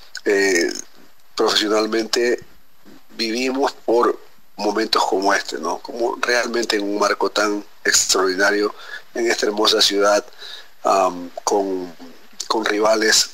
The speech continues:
que, que tienen una historia y, pues, hay, hay, hay tantas cosas alrededor de este, de este partido. Ser partícipe y activo, partícipe activo de, de esta contienda es, es realmente algo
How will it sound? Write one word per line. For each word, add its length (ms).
que, 320
que 100
tienen 260
una 180
historia 560
y, 60
pues, 280
hay, 240
hay, 180
hay 160
tantas 460
cosas 580
alrededor 640
de 200
este, 460
de 80
este 160
partido. 580
Ser 260
partícipe 760
y 140
activo, 580
partícipe 520
activo 340
de, 300
de 240
esta 240
contienda 600
es, 380
es 160
realmente 440
algo 340